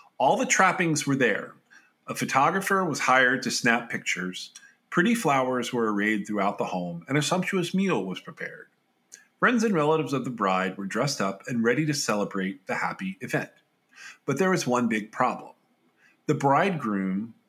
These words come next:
David J. Earhart, had neglected to tell his fiancée he was already married. He had also failed to tell her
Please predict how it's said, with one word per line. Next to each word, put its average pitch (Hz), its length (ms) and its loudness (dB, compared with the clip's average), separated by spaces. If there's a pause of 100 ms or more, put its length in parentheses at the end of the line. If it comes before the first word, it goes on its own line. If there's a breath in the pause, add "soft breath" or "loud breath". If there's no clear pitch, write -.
David 135 400 0
J. 110 480 -2 (320)
Earhart, - 520 -4 (920 soft breath)
had 139 520 2
neglected 127 720 0
to 226 80 -2
tell 160 260 0
his 156 120 -2
fiancée 110 760 0
he - 120 -6
was 117 140 -2
already 107 300 2
married. 143 460 -4 (1160 loud breath)
He 208 140 4
had 196 140 6
also 220 540 2
failed 165 480 2
to 156 60 -4
tell 117 280 0
her 113 340 0